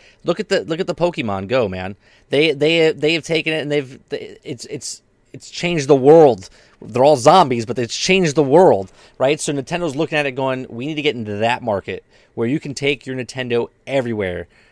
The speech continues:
with you." So, uh, Dragon Quest X is confirmed for N X. Uh, Bethesda's software is talking to Nintendo. They're interested in it. Uh, launch titles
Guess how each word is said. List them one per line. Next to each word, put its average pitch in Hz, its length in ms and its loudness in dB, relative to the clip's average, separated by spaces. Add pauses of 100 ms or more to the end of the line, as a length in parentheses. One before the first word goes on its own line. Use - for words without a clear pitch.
(140)
with 107 200 -10
you." 82 200 -14 (400)
So, 98 340 -2 (400)
uh, 123 220 2
Dragon 156 400 -2
Quest - 340 0
X 151 240 -4
is 151 140 -10
confirmed 131 680 -8 (280)
for 131 200 -6
N 120 160 -4
X. - 400 -8 (400)
Uh, 113 120 -2
Bethesda's 135 500 -2
software 143 480 -2
is 147 140 -6
talking 131 360 -6
to 120 80 -8
Nintendo. 104 460 -8
They're 107 140 -6
interested 101 400 -12
in 95 120 -10
it. 120 140 -12 (380)
Uh, 113 180 0
launch 131 340 0
titles 143 600 -2